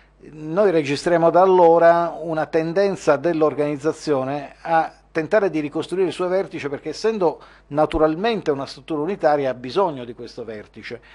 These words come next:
E, mm, ci sono almeno due processi, uno del duemilanove e uno credo del duemilasedici, io non ero la procura di Palermo, però che, eh, eh, evidenziano proprio questo, come si cerchino personaggi anche anziani ma autorevoli che possano aiutare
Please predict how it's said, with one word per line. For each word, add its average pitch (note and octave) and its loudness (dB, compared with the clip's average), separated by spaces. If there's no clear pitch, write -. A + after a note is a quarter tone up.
E, D3 -2
mm, C#3+ -8
ci - -10
sono D#3 -2
almeno E3+ -4
due D#3 2
processi, D3 -4
uno D3+ -6
del C3+ -6
duemilanove C3+ -2
e C3 -8
uno D3 -4
credo D3 -2
del B2 -6
duemilasedici, C3 -10
io C#3 -12
non C3 -14
ero C#3+ -10
la B2 -10
procura B2+ -12
di C3 -10
Palermo, B2 -12
però C#3+ -12
che, D3+ -2
eh, D3 -8
eh, D#3 -6
evidenziano D#3+ 0
proprio D3 -2
questo, C#3 -2
come E3 -4
si - -12
cerchino C3 -4
personaggi C#3 -6
anche D3 -6
anziani D3 -4
ma B2 -8
autorevoli D#3 -2
che D3+ -6
possano D3+ -4
aiutare E3 0